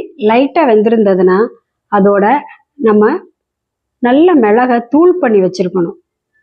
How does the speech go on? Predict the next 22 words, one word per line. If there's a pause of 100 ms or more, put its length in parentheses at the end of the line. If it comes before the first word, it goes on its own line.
அதுல
ஒரு
காரம்,
யார்
யாருக்கு
எவ்வளவு
தேவையோ
அந்த
காரத்துக்கு
ஏற்ப (540)
அந்த
மிளகை
போடணும். (460)
நான்
ஒரு
நாலு
ஸ்பூன்
மிளகு
போட்டிருக்கேன். (560)
காரம்
அதிகம்
வேணுன்றவங்க